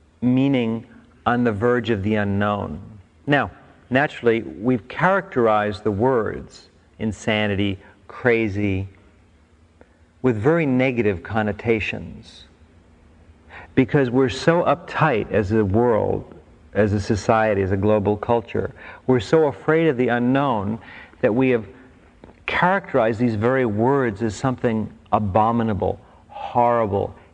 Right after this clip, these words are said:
hideous, not to be dealt with. If a family member becomes what we would call mentally ill, it's considered a shame.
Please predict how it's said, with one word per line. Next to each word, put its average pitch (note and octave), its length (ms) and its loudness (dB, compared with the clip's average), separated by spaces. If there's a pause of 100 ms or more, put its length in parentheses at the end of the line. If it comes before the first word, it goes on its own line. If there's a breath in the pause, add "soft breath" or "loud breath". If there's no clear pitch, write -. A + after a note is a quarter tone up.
hideous, - 920 -4 (520 soft breath)
not A#2+ 320 2
to A#2 60 -8
be A2+ 140 2
dealt A2 440 -2
with. G2 340 -2 (640 soft breath)
If A2+ 140 -2
a A2 120 -2
family B2+ 460 -2
member A#2 300 0
becomes A2+ 640 -4
what G2 140 -2
we G#2+ 100 0
would G2 140 -2
call G#2 260 0
mentally A2 560 -2
ill, A2 320 0 (320 loud breath)
it's - 160 -4
considered A#2 440 -2
a A#2+ 60 -2
shame. B2 640 -4